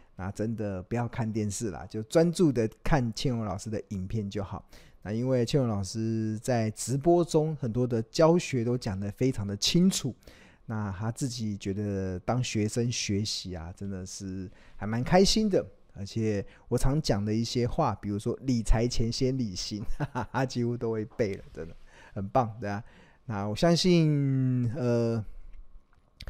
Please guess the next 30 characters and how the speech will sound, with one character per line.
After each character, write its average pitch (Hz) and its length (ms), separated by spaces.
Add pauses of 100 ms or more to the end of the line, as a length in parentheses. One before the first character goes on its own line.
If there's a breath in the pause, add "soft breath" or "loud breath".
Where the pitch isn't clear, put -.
(340 loud breath)
投 165 220
资 214 280
这 208 120
件 190 180
事 190 240
情， 127 800
大 139 160
家 123 600 (100)
不 101 80
要 113 500 (360 soft breath)
觉 104 220
得 104 200
是， 110 560 (160)
呃， 98 400 (640 loud breath)
我 156 100
一 175 40
直 185 160
相 180 260
信 170 240
就 139 160
是， 131 420
呃， 101 340 (100)
投 165 180
资 185 200
自 190 200
己 123 300
稳 101 200
赚 127 240
不 127 180
赔 - 200